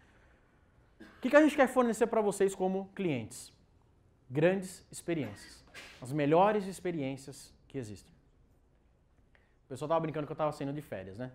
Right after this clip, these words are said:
Então eu vou contar pra vocês. Sabe pra onde eu fui nas minhas férias? Não tenho filho, né? Nada, tal, eu sou não grande de altura. Mas eu fui pra Disney. Pô, Dani, você foi abraçar o Pateta lá, tal, não sei o quê.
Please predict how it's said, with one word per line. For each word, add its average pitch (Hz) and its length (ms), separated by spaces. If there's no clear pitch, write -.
Então 123 100
eu 113 40
vou 135 100
contar 143 280
pra 135 140
vocês. 113 480
Sabe 196 200
pra 202 120
onde 175 100
eu 160 40
fui 160 160
nas 135 100
minhas 127 200
férias? 160 420
Não 139 200
tenho 156 180
filho, 147 420
né? 123 160
Nada, 120 380
tal, 117 340
eu 117 80
sou 117 260
não 131 220
grande 113 380
de 120 80
altura. 143 380
Mas 131 140
eu 139 60
fui 160 100
pra 196 140
Disney. 123 340
Pô, 165 100
Dani, 127 180
você - 60
foi 160 80
abraçar 147 300
o - 20
Pateta 123 640
lá, 120 300
tal, 131 160
não 127 60
sei 127 100
o - 20
quê. 139 80